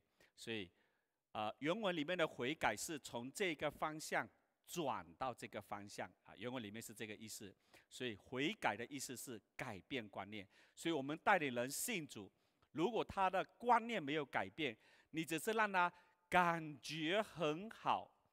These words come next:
那只是一个初步，但是他很快又回到老样子，啊，一定要他观念改变，也就是生命改变，他才会整个生命不一样。好，那我们现在就进入，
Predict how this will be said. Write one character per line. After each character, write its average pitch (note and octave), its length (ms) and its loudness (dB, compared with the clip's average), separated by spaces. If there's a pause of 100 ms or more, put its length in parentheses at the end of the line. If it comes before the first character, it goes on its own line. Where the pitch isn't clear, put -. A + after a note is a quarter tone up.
那 F3+ 120 0
只 C3+ 140 -4
是 E3 160 -4
一 D3 80 0
个 C#3+ 100 -2
初 G#3 380 -6
步， E3+ 260 0 (400)
但 F3+ 140 6
是 E3 160 -2
他 D#3+ 260 4
很 A2+ 220 -6
快 D#3+ 160 2
又 D#3+ 180 0
回 A#2 240 -4
到 D3 140 4
老 G2+ 180 -2
样 A#2+ 240 -2
子， F#2+ 220 -18 (540)
啊， G2+ 260 -6 (320)
一 G3 100 0
定 A#3 140 0
要 G#3+ 160 6
他 F3 180 -2 (280)
观 G#3 360 4
念 F3+ 200 -4
改 F#2+ 200 -4
变， A2 300 -6
也 G#2+ 80 -10
就 D3 140 -6
是 - 60 -6
生 - 300 6
命 A3+ 220 -2
改 G2 220 0
变， A#2+ 260 -2 (420)
他 C3 220 0
才 G2+ 380 -6
会 A#2 280 -2 (880)
整 G2 160 -12
个 A#2 120 -6
生 B2 200 -2
命 A#2+ 160 -6
不 G#2 200 -10
一 G2+ 60 -10
样。 G2 140 -8 (360)
好， G#3 260 10
那 G#3 120 8
我 E3 60 6
们 F3 140 2
现 G#3+ 160 6
在 F3+ 120 6 (280)
就 F#3 160 2
进 F#3+ 260 4
入， F3 240 2